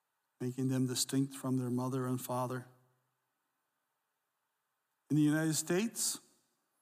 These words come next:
approximately one million babies are aborted every year. Though the abortion rates have been dropping in the past decade, it is the leading cause of death in the United States. Since nineteen seventy-three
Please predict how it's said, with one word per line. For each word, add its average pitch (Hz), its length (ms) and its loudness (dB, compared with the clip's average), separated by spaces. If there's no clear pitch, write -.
approximately 160 840 2
one 151 540 6
million 165 520 4
babies 147 480 0
are 135 140 0
aborted 139 480 0
every 127 280 0
year. 165 420 0
Though 131 120 0
the 131 140 4
abortion 135 520 2
rates 135 420 2
have 127 160 -4
been 123 160 2
dropping 160 540 4
in 143 100 6
the 127 80 0
past 135 380 -2
decade, 147 580 0
it 135 140 2
is 131 140 2
the 139 80 -2
leading 156 340 4
cause 139 380 0
of 123 160 -6
death 127 340 -4
in 127 80 4
the 123 60 4
United 123 320 2
States. - 580 -8
Since 156 300 2
nineteen 147 340 4
seventy-three 151 840 2